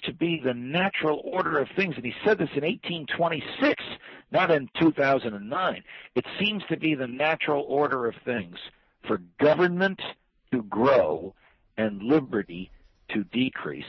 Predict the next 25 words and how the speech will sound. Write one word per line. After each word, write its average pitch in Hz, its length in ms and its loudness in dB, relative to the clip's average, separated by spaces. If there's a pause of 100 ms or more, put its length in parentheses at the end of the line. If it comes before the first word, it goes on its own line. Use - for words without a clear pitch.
(120)
Unfortunately, 120 1120 -4
he's 104 280 -8
right. 143 360 -4
But 113 160 0 (120)
if 170 220 2 (240)
we 156 480 -10
elect 117 420 -4 (180)
the 113 60 -12
right 135 380 -2 (160)
people 160 480 -6 (100)
to 113 180 -2
office, 127 440 0 (1040)
if 117 140 0 (260)
states - 320 0 (180)
threaten 151 460 2 (100)
to 117 100 0
nullify 127 800 4 (200)
federal 120 340 2
legislation, 104 880 0 (760)
if 120 140 4 (200)
states 202 320 2 (260)
threaten 139 360 2 (100)
to 135 120 2 (200)
secede, 101 840 -4 (580)
if 123 140 4